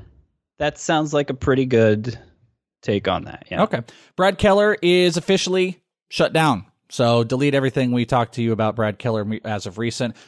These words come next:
Speaker 2: Jorge Lopez is set to start on Saturday. So all you do is move on from Brad Keller. Does anybody jump at the top of your mind as far as replacements? I know, uh, Danny Duffy is coming back.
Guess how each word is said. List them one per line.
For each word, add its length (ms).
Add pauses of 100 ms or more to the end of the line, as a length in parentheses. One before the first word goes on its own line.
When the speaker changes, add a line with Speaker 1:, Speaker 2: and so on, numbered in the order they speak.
Speaker 2:
Jorge 300
Lopez 580
is 220
set 300
to 120
start 380
on 180
Saturday. 760 (260)
So 380
all 300
you 140
do 240
is 180
move 220
on 240
from 240
Brad 340
Keller. 460 (140)
Does 140
anybody 320
jump 220
at 60
the 80
top 240
of 60
your 100
mind 480 (180)
as 140
far 240
as 120
replacements? 920
I 80
know, 240 (140)
uh, 280
Danny 220
Duffy 340
is 120
coming 340
back. 460